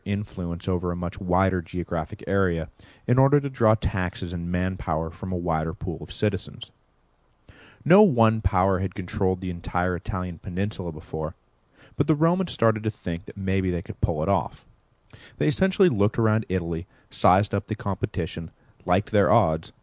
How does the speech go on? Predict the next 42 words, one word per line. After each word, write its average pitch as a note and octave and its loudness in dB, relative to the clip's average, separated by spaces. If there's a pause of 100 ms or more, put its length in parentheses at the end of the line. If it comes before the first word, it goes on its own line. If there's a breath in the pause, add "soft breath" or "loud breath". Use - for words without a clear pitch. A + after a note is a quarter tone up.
(100)
and F2 -6
went G2 -2
for A1+ -8
it. - -12 (960 loud breath)
The C3+ 4
Samnites F#3 4
were - 0
a G#2+ 4
number G#2 2
one F2 0
on F2 -2
the F2 -2
list F2+ -2
of F2+ -4
potential F2+ -6
threats, G#2+ 0 (380 soft breath)
and D3 0
the D#3 0
Romans D3 0
knew G#2 2
that F2+ -2
if F#2+ -6
they F#2+ -2
were F2+ -2
able F2+ -4
to F2+ -6
conquer B2 -2
the F#2 -4
powerful F2 -6
hill A2+ 0
tribe, E2+ -4 (400 soft breath)
nothing B2+ 2
would F2+ -4
stand F2 -6
in E2 -8
their E2+ -6
way F2+ 2
of - -10
conquering D#2+ -6
all B1+ -6
of C2 -10
Italy. F2 -4